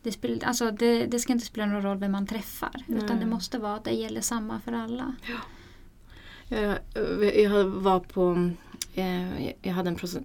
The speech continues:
Speaker 2: höll en presentation i höstas för Barnmorskeförbundet internationellt. De hade en temadag om framtidens föderskor,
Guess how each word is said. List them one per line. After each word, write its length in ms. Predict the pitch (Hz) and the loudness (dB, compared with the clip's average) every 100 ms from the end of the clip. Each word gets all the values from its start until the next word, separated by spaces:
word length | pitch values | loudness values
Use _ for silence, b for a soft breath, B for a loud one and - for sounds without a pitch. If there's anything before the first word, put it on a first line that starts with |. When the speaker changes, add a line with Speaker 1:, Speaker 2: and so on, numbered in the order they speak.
| - | -8
Speaker 2:
höll 220 | 180 180 | 0 2
en 80 | 175 | 2
presentation 520 | 180 180 180 180 175 | 0 -4 -4 0 0
i 20 | 190 | 0
höstas 680 | 185 - 196 185 - - - | -2 -4 -4 -4 -8 -8 -10
för 500 | - 175 170 165 165 | -4 -2 0 -2 -2
Barnmorskeförbundet 1080 | 180 170 165 170 - 185 - 190 190 175 170 | -2 -2 -4 -4 -6 -6 -4 -2 0 0 -2
internationellt. 600 | 175 180 - 254 190 - | -4 -4 4 4 4 0
De 120 | 190 | -2
hade 140 | 175 | -2
en 60 | 170 | -4
temadag 640 | 185 165 - - 196 190 B B B B - | -2 -2 -2 -2 -4 -4 B B B B -8
om 260 | 185 170 | -2 -2
framtidens 600 | 170 175 165 180 180 175 | 0 -2 0 0 0 -2
föderskor, 800 | - - - - - - 202 202 | -4 -4 -4 -6 -4 -2 0 -2